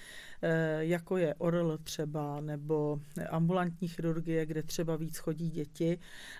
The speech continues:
A toto období pokrývá s tou akreditací, mm, ten dětský praktik, protože jinak se mu-, musí se dělat samozřejmě vzdělávání na akreditovaných pracovištích, jenže my těchto těch pracovišť, s kterými třeba spolupracujeme, nemáme příliš mnoho akreditovaných, takže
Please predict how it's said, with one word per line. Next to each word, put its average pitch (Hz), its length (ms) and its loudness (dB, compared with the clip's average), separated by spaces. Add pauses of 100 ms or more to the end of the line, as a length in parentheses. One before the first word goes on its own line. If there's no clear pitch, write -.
(100)
A 165 280 2 (100)
toto 180 280 4
období 190 400 2
pokrývá 190 520 0
s - 60 -6
tou 202 140 2
akreditací, 175 920 0 (240)
mm, 170 240 4 (240)
ten 170 180 2
dětský 165 300 -4
praktik, 165 520 -2
protože 165 340 -2
jinak 190 280 0
se 180 100 -4
mu-, 170 140 -2
musí 175 300 -2
se 175 180 -2
dělat 165 320 0
samozřejmě 165 480 2
vzdělávání 156 640 0
na 165 80 0
akreditovaných 160 840 0
pracovištích, 170 800 -4 (480)
jenže 185 220 0
my 202 140 4
těchto 208 300 4
těch 208 280 -2
pracovišť, 190 600 2
s - 80 -4
kterými 185 380 2
třeba 190 280 0
spolupracujeme, 175 880 2
nemáme 175 420 0
příliš 170 400 -2
mnoho 175 220 -2
akreditovaných, 170 840 0
takže 170 320 -2